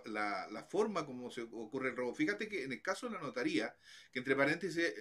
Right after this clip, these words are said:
aportemos un dato que todavía no se ha aportado a nivel local, son aproximadamente diez millones de, de pesos en dinero en efectivo.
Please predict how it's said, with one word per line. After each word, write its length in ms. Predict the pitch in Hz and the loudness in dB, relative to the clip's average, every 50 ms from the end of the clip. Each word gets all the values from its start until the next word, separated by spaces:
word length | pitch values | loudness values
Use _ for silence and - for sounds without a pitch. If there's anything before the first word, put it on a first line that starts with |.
| - - | -4 -4
aportemos 500 | 127 120 131 127 - - 175 196 190 160 | -2 0 0 -2 -2 -2 -4 -4 -4 -6
un 140 | 165 156 | -6 -2
dato 300 | 151 160 170 175 185 180 | 2 4 4 4 4 2
que 80 | 160 151 | 2 2
todavía 300 | 143 139 135 131 147 165 | 2 4 4 4 4 2
no 100 | 170 160 | 2 0
se 100 | 156 160 | 0 0
ha 40 | 147 | 0
aportado 520 | 135 123 - - - 175 175 160 139 123 | 0 -2 -4 -2 2 4 4 6 4 2
a 60 | 127 | 0
nivel 220 | 131 120 113 113 117 | -2 -4 -4 -4 -4
local, 340 | 117 113 - 117 123 135 - - _ - - - - - - - | -4 -4 -2 -2 -2 -2 -4 -8 _ -20 -20 -20 -20 -20 -20 2
son 180 | - 156 160 180 | 6 8 8 10
aproximadamente 760 | 180 180 175 156 - 160 165 175 185 185 185 180 - 175 160 | 8 8 4 2 0 2 6 6 6 6 6 4 2 4 4
diez 180 | 156 - 139 160 | 4 4 2 2
millones 340 | 202 185 180 185 196 180 | 2 2 2 2 2 2
de, 240 | 165 175 165 160 - | 2 2 2 2 2
de 120 | 151 147 143 | 2 2 2
pesos 280 | 156 160 156 156 185 | 2 2 2 0 -2
en 80 | 175 156 | -4 -2
dinero 260 | 143 139 151 151 156 | -2 0 0 2 2
en 100 | 151 143 | 2 0
efectivo. 600 | 127 117 - 113 - - 226 214 160 104 - - | 0 -2 -4 -6 -4 -4 -2 0 0 0 -2 -6